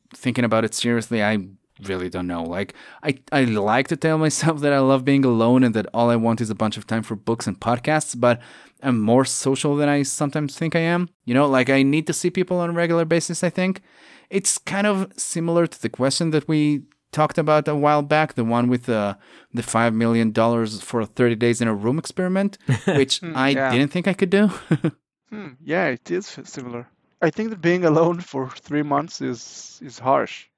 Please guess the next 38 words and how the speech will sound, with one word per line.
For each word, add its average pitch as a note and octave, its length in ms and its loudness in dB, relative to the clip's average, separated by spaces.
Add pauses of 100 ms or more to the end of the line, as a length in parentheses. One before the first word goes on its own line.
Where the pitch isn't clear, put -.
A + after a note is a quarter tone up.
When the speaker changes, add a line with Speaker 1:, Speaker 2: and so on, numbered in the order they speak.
(200)
Speaker 1:
The C#3 140 -2
environment B2+ 580 2
would A2 140 -4
be A2+ 140 0
much A#2+ 640 -6
better A#2+ 240 2
than A2 380 -2
in A2 160 -4
that G#2+ 180 -2
experiment, E3+ 760 -2 (420)
but A#2+ 300 0
there B2 140 4
won't A#2+ 300 4
be A2+ 260 0
a A#2 120 -4
<laughs> - 120 -12
five C#3 180 2
million A#2 360 0
dollar A#2 260 4
reward G#2 460 0
at G2 80 -18
the G#2 120 -4
end. G2+ 320 -4
<laughs> - 60 -20 (260)
Speaker 2:
Mm. F#2+ 460 -2 (220)
Speaker 3:
Yeah. A#2 280 -2
Speaker 2:
What, C#3 300 2
what C3 180 2
happens C3+ 300 -6
if A#2 120 -12
you A2+ 120 -8
could A2 260 -8
record G2 420 -2
the - 60 -20
podcast - 580 -4
from F2 200 -6
your E2+ 100 -4
tower? F2+ 340 -4